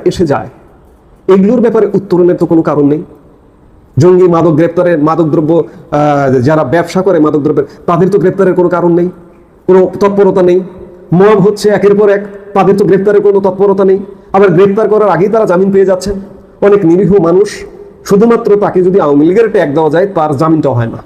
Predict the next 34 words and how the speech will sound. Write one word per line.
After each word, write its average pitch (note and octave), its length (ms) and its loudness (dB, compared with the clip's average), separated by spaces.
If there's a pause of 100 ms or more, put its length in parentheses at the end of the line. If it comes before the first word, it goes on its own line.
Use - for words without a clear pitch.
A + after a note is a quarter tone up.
(760)
এই F3 80 0
যে G#3+ 120 2
কদিন A3 280 2
আগে, C#3 160 0 (460)
তিন D#3+ 160 0
দিন G3+ 160 4
আগে C3 180 0 (580)
সাবেক F3+ 260 2
সিইসি F#3 440 0
নুরুল E3 280 2
হুদাকে D3+ 320 -2 (1300)
হেনস্থা F#3+ 320 0
করা A#2+ 180 -2
হলো A2 140 -2 (400)
মব F3+ 280 2
সৃষ্টি D#3 320 -4
করে, - 160 -6 (640)
এবং E3+ 180 2
হেনস্থা F3+ 380 0
করার E3 220 0
পরে G3 180 0
তাকে E3 140 -4
অ্যারেস্ট C3 260 -2
করা A#2 160 -2
হয়েছে। A2+ 240 -8 (600)
ঠিক D#3 200 -2
আছে, - 140 -12 (380)
তিনি D3 220 2
যদি E3 200 2
অপরাধী C#3 360 -2
হন, D#3 120 -2 (100)
তিনি C#3 140 0
অ্যারেস্ট C3 260 -4
হবেন, A#2+ 200 -2